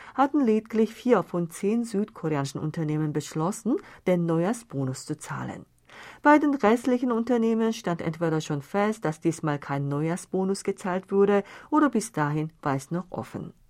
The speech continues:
Daher war man schon dankbar, wenn man überhaupt zum lunaren Neujahr vom Arbeitgeber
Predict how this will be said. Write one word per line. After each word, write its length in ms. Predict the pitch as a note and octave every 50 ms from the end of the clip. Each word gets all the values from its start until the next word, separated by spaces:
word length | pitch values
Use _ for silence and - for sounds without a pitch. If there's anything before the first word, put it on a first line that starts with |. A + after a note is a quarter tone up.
| _ _ _ _ - - - - - - - - -
Daher 420 | - A3 A3 B3 C#4 B3+ C4+ E4 F4
war 80 | F#4+
man 160 | D4 D4 D4+ C#4
schon 240 | - D4 C#4 A#3
dankbar, 540 | G#3 B3 B3+ C#4+ - - - - G#3 A#3+ D#4 G#4 G#4 -
wenn 120 | - C4+ C4
man 200 | C4 C4 C4 A3+
überhaupt 520 | B3 B3+ C4+ B3 F#3+ F#3+ G3 A#3 A#3 -
zum 160 | - A3 G#3+
lunaren 480 | G3 A3 A#3 G#3+ F3+ D#3+ D#3 F3 F#3 F3
Neujahr 440 | E3 D#3 D3+ D3+ D3+ D#3 E3 E3 D#3+
vom 180 | - E3 D#3
Arbeitgeber 800 | - D3+ D#3+ D#3+ E3 F3 F3+ F#3+ - - F#3 F3 E3 F3 F3 E3